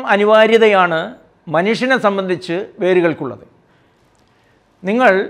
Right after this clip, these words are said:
ഇപ്പോൾ ഒരു സംശയം പ്രകടിപ്പിക്കാം. അതായത് മരങ്ങളുടെ വേരുകൾ നിങ്ങൾക്ക് സുപരിചിതമാണ്, എന്നാൽ നമുക്കെവിടെയാണ് വേര്? അതായത് ഒരു വൃക്ഷം അതിന്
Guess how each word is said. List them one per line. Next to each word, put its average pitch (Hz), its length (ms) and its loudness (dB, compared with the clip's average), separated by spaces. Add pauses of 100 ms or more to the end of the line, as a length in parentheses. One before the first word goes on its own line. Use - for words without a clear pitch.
(380)
ഇപ്പോൾ 233 160 2 (100)
ഒരു 233 180 2
സംശയം 233 340 0
പ്രകടിപ്പിക്കാം. 165 480 -4 (520)
അതായത് 226 360 4 (640)
മരങ്ങളുടെ 233 640 2
വേരുകൾ 226 340 2 (140)
നിങ്ങൾക്ക് 196 360 -2
സുപരിചിതമാണ്, 151 640 -4 (800)
എന്നാൽ 254 260 2 (800)
നമുക്കെവിടെയാണ് 220 800 2
വേര്? 139 240 0 (1080)
അതായത് 240 340 4 (920)
ഒരു 247 180 6
വൃക്ഷം 240 380 -2 (880)
അതിന് 269 220 2